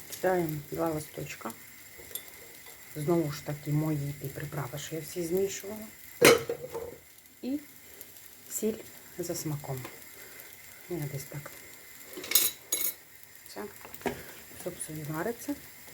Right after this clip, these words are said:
До приготування картоплі, тому що горох вже готовий. Він виходить такий дуже-дуже насичений за рахунок того, що горох вже варений пюре. От, в принципі, і все.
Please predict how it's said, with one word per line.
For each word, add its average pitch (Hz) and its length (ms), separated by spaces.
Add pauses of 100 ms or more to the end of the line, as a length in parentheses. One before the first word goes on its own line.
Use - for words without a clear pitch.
(120)
До 185 140
приготування 160 800
картоплі, 220 680
тому 196 200
що 196 140
горох 190 220
вже 165 140
готовий. 196 440 (460)
Він 185 120
виходить 175 380
такий - 180
дуже-дуже 202 440
насичений 180 680
за 156 60
рахунок 156 480
того, 180 220
що 170 160
горох 160 320
вже 139 180 (600)
варений 175 520
пюре. 165 400 (1200)
От, 330 120
в - 140
принципі, 247 420
і 262 40
все. - 200